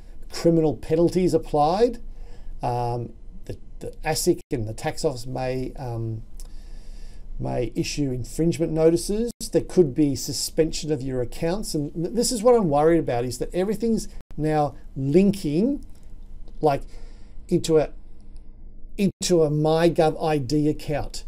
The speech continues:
which can be switched off, or your, uh, doc director I D will be turned off, or,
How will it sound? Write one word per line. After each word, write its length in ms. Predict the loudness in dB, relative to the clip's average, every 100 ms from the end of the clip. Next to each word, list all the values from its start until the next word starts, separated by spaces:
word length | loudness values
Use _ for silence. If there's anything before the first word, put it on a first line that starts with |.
| -2
which 220 | 0 2
can 180 | 4 4
be 260 | 4 2 0 -8 -10 -10
switched 500 | -8 -6 -2 -2 0
off, 320 | -4 -4 -10 -12 -12 -4
or 140 | -2
your, 180 | -2 -4 -4
uh, 380 | -6 -4 -6 -6
doc 360 | 4 4 4
director 400 | 2 4 4 4
I 120 | 2 2
D 200 | 0 -2
will 100 | -2
be 100 | -6
turned 420 | -2 0 0 -2
off, 240 | -4 -6
or, 240 | -6 -4